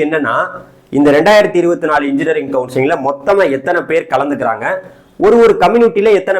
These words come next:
பேர் கலந்துக்கிறாங்கங்கிற ஒரு எண்ணிக்கை மட்டும்தான். So அதனால நீங்க வந்து இந்த ரேங்க் அப்படி வந்துருமோ, அந்த ரேங்க் இப்படி வந்துருமோ அப்படிங்கிறதெல்லாம் தூக்கி போட்டுட்டு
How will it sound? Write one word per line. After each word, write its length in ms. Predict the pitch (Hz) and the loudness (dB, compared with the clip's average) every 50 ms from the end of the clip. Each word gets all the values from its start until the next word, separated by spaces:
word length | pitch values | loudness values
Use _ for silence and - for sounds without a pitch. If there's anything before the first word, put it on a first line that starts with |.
| 170 | -4
பேர் 160 | 175 180 175 175 | -4 -6 -4 -4
கலந்துக்கிறாங்கங்கிற 760 | 151 151 156 160 147 151 147 139 139 147 147 143 139 151 185 196 | -4 -4 -4 -4 -4 -2 -2 -2 -2 -2 -2 -2 -2 0 0 0
ஒரு 180 | 185 175 151 139 | 0 0 -2 -2
எண்ணிக்கை 440 | 151 185 220 240 240 240 - 214 202 156 | -2 -2 -2 -2 -4 0 2 2 2 2
மட்டும்தான். 380 | 143 135 - 147 135 131 - - - - - - - _ _ _ - - | 0 -2 -4 -2 -2 -2 -2 -4 -8 -14 -20 -20 -20 _ _ _ -2 2
So 80 | 190 | 4
அதனால 320 | 190 180 190 185 208 226 220 190 180 214 214 - - - 156 | 4 6 6 4 4 4 4 4 4 2 0 -4 -8 -4 0
நீங்க 180 | 170 190 190 190 | 2 2 4 4
வந்து 240 | 185 190 196 214 208 165 120 - - - - - - _ _ - | 2 2 2 4 4 2 2 0 -4 -10 -16 -18 -20 _ _ -4
இந்த 260 | 143 160 180 175 170 160 | -2 0 2 4 4 4
ரேங்க் 300 | 160 170 190 190 - - | 4 4 4 2 2 0
அப்படி 220 | - - 175 175 170 | 0 2 2 0 0
வந்துருமோ, 400 | 160 147 139 135 127 135 143 135 - - - - - - - | 0 0 -2 -2 -2 -2 -2 -2 -2 -4 -10 -18 -18 -8 -4
அந்த 260 | - 127 156 165 175 175 | -2 0 2 2 4 4
ரேங்க் 220 | 175 180 180 - 175 156 | 4 2 0 0 -2 -4
இப்படி 220 | - 175 175 175 | -2 0 2 2
வந்துருமோ 340 | 165 156 143 147 135 139 143 135 | 2 2 0 0 0 0 0 0
அப்படிங்கிறதெல்லாம் 520 | 127 - 143 135 131 127 127 135 175 170 - 175 | 0 0 0 0 2 2 2 2 2 0 0 -2
தூக்கி 180 | 185 180 175 | -2 -2 -2
போட்டுட்டு 440 | 151 127 139 131 123 110 - 110 113 | -4 -4 -6 -6 -6 -4 -2 0 0